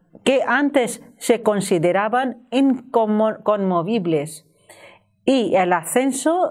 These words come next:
de la burguesía supone una ruptura con las instituciones y fórmulas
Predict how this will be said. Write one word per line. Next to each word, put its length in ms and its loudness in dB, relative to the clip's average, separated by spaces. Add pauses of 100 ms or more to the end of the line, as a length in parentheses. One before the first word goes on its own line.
de 220 0
la 160 0
burguesía 920 -2 (380)
supone 960 -2 (160)
una 440 0
ruptura 840 -2 (140)
con 240 0
las 280 -2
instituciones 1200 -2 (480)
y 320 0
fórmulas 800 0